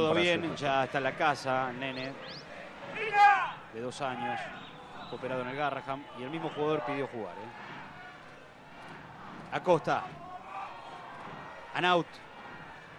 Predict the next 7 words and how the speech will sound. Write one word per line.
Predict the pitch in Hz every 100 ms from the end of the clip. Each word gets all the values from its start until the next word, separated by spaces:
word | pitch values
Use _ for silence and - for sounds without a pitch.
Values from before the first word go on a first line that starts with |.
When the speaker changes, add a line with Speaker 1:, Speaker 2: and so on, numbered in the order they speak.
| - - - - 120
Speaker 1:
Anaut | 156 185
le | 165
pega | 175 170
hacia | 170
adelante. | 175 180 170 156 113 - - - - - 392 403 784 740 - - - 698 698 - - 740 740 719
Pérez | 185 175
despeja. | 170 190 160 165 -